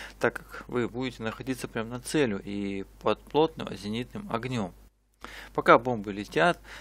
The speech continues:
вы разворачиваетесь, заходите за нижнего стрелка и смотрите результат сброса. Сейчас давайте я вам покажу, как в действии происходит бомбометание горизонтальное.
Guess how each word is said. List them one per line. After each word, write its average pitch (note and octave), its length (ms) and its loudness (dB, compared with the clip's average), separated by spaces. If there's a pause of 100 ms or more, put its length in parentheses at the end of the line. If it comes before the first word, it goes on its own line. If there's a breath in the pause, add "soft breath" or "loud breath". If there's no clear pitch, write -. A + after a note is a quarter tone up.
(120 loud breath)
вы F#3 260 2
разворачиваетесь, G#2 1080 0
заходите B2 720 0
за A#2 160 -6
нижнего G#2+ 360 -6
стрелка E3 420 2
и - 260 0
смотрите A#2+ 760 -6
результат A2 480 -2
сброса. G#2+ 500 -2 (1000 loud breath)
Сейчас - 300 2
давайте A#2 560 6 (120)
я A#2 160 4
вам G#2+ 100 0
покажу, A2+ 440 -4 (380)
как A2 160 4
в G2+ 140 -8
действии G#2+ 580 0 (120)
происходит G#2+ 500 0 (100)
бомбометание G#2+ 760 0
горизонтальное. C3 760 0